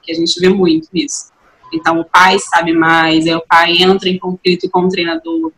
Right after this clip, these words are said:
Se a criança não é escalada, né, tá errado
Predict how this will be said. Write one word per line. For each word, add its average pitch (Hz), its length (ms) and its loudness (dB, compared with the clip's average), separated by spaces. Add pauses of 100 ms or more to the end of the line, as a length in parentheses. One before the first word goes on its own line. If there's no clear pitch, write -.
(160)
Se - 140 -4
a 180 40 -2
criança 180 440 0
não 180 200 2
é 180 120 0
escalada, 170 720 0 (240)
né, 170 160 0
tá 170 200 0
errado 165 800 2